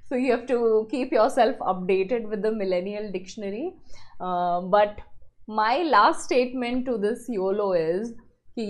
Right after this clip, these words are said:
yes, you definitely only live once, so enjoy, but you also go to college to study, and that is also one time learning experience।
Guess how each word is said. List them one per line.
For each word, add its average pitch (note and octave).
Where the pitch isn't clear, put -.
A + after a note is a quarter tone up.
yes, G3+
you A3
definitely A3+
only A3
live G#3+
once, G3
so A#3
enjoy, F#3
but G3
you G#3+
also A#3
go G#3
to A3
college G#3
to A#3+
study, A3+
and F3+
that F3+
is A#3+
also A3
one A#3+
time A#3
learning G#3
experience। F3+